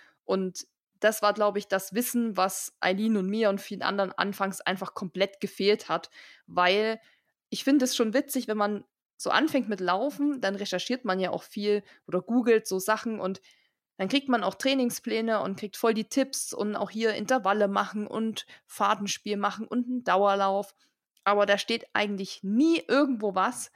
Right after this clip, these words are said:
von Verpflegung, von, was du gesagt hast, wie viel Kohlenhydrate man zuführen sollte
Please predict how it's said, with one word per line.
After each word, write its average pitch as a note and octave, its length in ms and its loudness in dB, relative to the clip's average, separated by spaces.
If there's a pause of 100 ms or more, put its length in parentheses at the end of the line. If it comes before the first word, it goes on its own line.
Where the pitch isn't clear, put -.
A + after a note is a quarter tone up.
(140)
von G#3 320 0
Verpflegung, C#4 920 2 (260)
von, G3+ 640 0 (380)
was G3+ 160 0
du G#3 80 -6
gesagt A3+ 320 -2
hast, - 260 -10
wie G3+ 80 -8
viel G3+ 140 -8
Kohlenhydrate B3 720 2
man G#3+ 420 -2 (280)
zuführen A3+ 460 0
sollte G#3 640 2